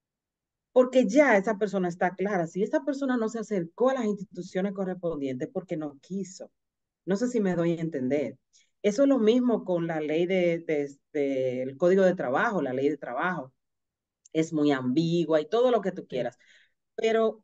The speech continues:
Speaker 1: hay una oficina en cada localidad. Acérquese a la oficina. Es importante que la gente diga la verdad, Magda, porque no es verdad que te van a orientar correctamente si tú no dices toda la verdad.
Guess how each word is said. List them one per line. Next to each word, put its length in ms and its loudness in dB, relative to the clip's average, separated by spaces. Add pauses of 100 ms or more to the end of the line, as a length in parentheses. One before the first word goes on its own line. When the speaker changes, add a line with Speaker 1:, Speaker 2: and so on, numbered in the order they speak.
(120)
Speaker 1:
hay 160 2
una 140 2
oficina 680 2
en 100 0
cada 320 4
localidad. 800 -2 (200)
Acérquese 880 -2
a 60 0
la 80 -2
oficina. 600 -12 (760)
Es 260 6
importante 840 -2
que 120 -6
la 100 -2
gente 320 -2
diga 240 -2
la 140 -2
verdad, 460 -2
Magda, 360 -6
porque 280 -2
no 280 2
es 160 0
verdad 600 0 (120)
que 120 0
te 200 2
van 300 2
a 160 0
orientar 580 -2
correctamente 760 -4
si 200 -6
tú 160 -4
no 160 -2
dices 440 -6
toda 260 -2
la 120 -6
verdad. 340 -16